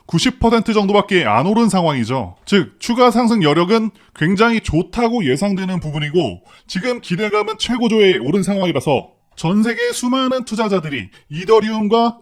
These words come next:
이더리움 클래식에 굉장히 큰 관심을 갖고 있다는 것이죠. 제 개인적인 생각을 말씀드리자면, 이천이십일 년,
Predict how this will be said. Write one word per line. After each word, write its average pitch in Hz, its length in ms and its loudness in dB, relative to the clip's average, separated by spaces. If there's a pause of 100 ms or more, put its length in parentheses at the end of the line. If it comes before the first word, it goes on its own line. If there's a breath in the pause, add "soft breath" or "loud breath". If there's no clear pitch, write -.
이더리움 196 400 0
클래식에 220 500 2 (240 soft breath)
굉장히 202 540 -6
큰 240 280 -8
관심을 160 440 -2
갖고 143 360 -4
있다는 202 380 0
것이죠. 110 380 -4 (340)
제 196 260 -2
개인적인 220 580 2
생각을 226 380 2
말씀드리자면, 131 920 0 (340 soft breath)
이천이십일 175 720 -2
년, 101 220 0